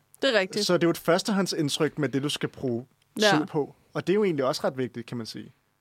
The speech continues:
Speaker 1: Det er rigtigt. Jeg har faktisk nogle hot takes omkring trailere.
Speaker 2: Ja.
Speaker 1: Som, øhm, <laughs> måske er mindre sproglige, men det har noget at gøre med filmsprog.
Speaker 2: Okay.
Speaker 1: Øhm, som er sådan noget med, at jeg kan,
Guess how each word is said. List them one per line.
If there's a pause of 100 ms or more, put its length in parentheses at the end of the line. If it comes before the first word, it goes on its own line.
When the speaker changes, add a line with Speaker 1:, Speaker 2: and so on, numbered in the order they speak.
(220)
Speaker 1:
Det
er
rigtigt.
Jeg
har
faktisk
nogle
hot
takes
omkring
trailere. (280)
Speaker 2:
Ja. (220)
Speaker 1:
Som,
øhm, (200)
<laughs>
måske
er
mindre
sproglige,
men
det
har
noget
at
gøre
med
filmsprog. (500)
Speaker 2:
Okay. (160)
Speaker 1:
Øhm,
som
er
sådan
noget
med,
at
jeg
kan,